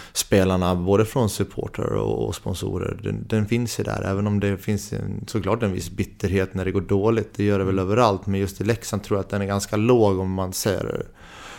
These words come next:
på andra lag, utan ofta så istället så knyter man även i, i byxfickan och liksom bestämmer sig för att nu ska jag hjälpa laget, nu, nu ska vi dit och hjälpa till, liksom. Och, eh,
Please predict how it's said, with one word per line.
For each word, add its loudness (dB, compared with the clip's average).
på 4
andra 6
lag, 4
utan -2
ofta -2
så 0
istället 2
så 0
knyter -6
man -2
även 0
i, -2
i -4
byxfickan -2
och 0
liksom -4
bestämmer -6
sig -10
för -2
att -8
nu -2
ska -4
jag 2
hjälpa 0
laget, -2
nu, -2
nu -2
ska -6
vi -4
dit -4
och -2
hjälpa -4
till, -2
liksom. -6
Och, -4
eh, -2